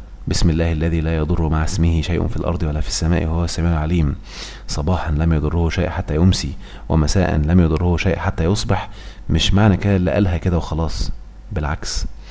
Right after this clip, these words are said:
القول هنا هو قول الروح، قول القلب،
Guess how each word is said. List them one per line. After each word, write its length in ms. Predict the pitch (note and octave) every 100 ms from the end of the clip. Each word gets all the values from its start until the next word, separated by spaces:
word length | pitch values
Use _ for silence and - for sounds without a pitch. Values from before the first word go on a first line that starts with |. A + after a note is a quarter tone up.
| - - - - - F3
القول 540 | E3+ - A#2+ A#2+ G2+
هنا 340 | F#2 G#2+ A#2+ - - -
هو 160 | F2
قول 420 | E2+ - G2 F#2 E2+
الروح، 580 | D2+ F#2 E2+ - - -
قول 260 | - G2 F#2
القلب، 560 | E2 - - G#2 F#2